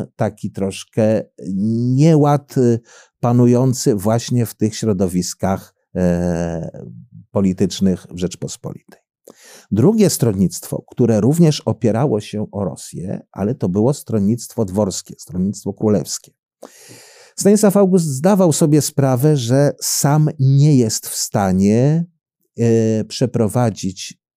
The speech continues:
zmian, które bardzo chciał dokonać i które już zaczął przeprowadzać.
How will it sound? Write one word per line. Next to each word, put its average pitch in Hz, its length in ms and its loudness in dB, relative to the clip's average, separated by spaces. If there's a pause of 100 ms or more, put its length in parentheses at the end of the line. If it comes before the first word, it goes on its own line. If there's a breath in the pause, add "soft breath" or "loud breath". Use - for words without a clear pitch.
(200)
zmian, 104 600 0 (520)
które 127 300 0
bardzo 101 420 -4
chciał - 280 -8
dokonać 73 720 -12 (320)
i 117 100 0
które 110 300 2
już 139 400 2
zaczął 92 360 -4
przeprowadzać. - 960 -10